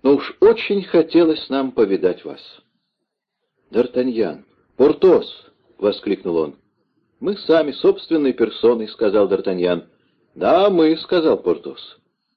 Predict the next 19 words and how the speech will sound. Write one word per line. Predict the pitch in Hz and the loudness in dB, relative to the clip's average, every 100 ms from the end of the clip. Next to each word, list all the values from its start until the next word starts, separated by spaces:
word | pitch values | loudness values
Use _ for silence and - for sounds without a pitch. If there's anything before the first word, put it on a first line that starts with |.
| _ _ _ _ | _ _ _ _
«Что | - - 101 | -16 -2 0
это | 107 113 | 2 0
значит?» — | 151 147 - - - _ _ _ | 2 2 0 -10 -20 _ _ _
спросил | - 92 85 82 | -6 -4 -4 -6
граф. | 78 76 - _ _ _ _ _ _ _ _ _ _ _ - | -6 -6 -8 _ _ _ _ _ _ _ _ _ _ _ -4
«Это | 117 - 113 | -2 2 0
значит», — | 110 113 117 131 - | 0 -2 -4 -8 -8
ответил | 127 123 120 120 123 | -6 -2 -2 -2 -4
Мазарини, | 117 117 120 123 113 | 0 2 2 0 -4
снова | - 123 120 | -2 0 0
пытаясь | 120 120 117 117 - | 0 0 2 2 0
улыбнуться | 120 113 117 117 - - 117 - - - - | 0 2 2 -2 -4 -4 -4 -4 -20 -20 -8
и | 104 | -6
кусая | 110 - 117 113 | -6 -2 2 2
себе | 107 113 107 | 2 -2 0
губы, | 98 107 98 104 - _ _ _ | 2 2 2 0 -2 _ _ _
«что | - - 117 120 | -18 0 4 4
роли | 147 180 127 98 | 6 4 4 2
переменились, | - 90 87 90 90 78 71 - - | 0 -2 -2 -4 -4 -6 -10 -14 -20